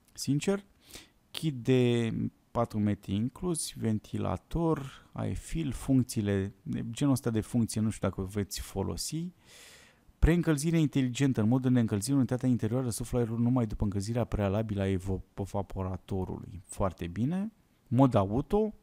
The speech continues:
Îmi place, că are multe funcții și pare, pare interesant. Intrusiv filtrul lavabil, v-am zis despre acest lucru. Îl scoți, bine, asta e la toate aparatele moderne.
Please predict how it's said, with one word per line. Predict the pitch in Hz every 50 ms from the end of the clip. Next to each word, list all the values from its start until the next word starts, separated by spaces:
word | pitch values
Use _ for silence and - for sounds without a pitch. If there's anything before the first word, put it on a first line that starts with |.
| _ - - - - - - _ _
Îmi | 143 135
place, | 175 180 151 - - 104
că | 113
are | 120 120
multe | 127 147 165 160 - 143 120
funcții | - - 156 160 147 - - - 131
și | - - - 120
pare, | - - 135 131 123 117
pare | - - 123 120 110 107
interesant. | 101 92 - 95 92 87 85 - - 135 143 131 -
Intrusiv | 147 151 156 - 147 131 123 - - 143 127 - -
filtrul | - - - - - 127 123 - 117 113
lavabil, | 101 95 87 110 120 139 147 131
v-am | 120 113 113
zis | 110 113 113 98 -
despre | - 95 85 - - 90
acest | 92 - - 87 98 -
lucru. | 151 147 - - 143 - - - - - - - -
Îl | - 110 101
scoți, | - - - 147 156 151 - - 131
bine, | 131 123 117
asta | 120 - -
e | 147
la | 139 135
toate | - 120 104 - 104
aparatele | 95 - 101 95 90 - - 92 95 92 92 92 92 95
moderne. | 90 95 98 95 104 110 113 135 147 160 180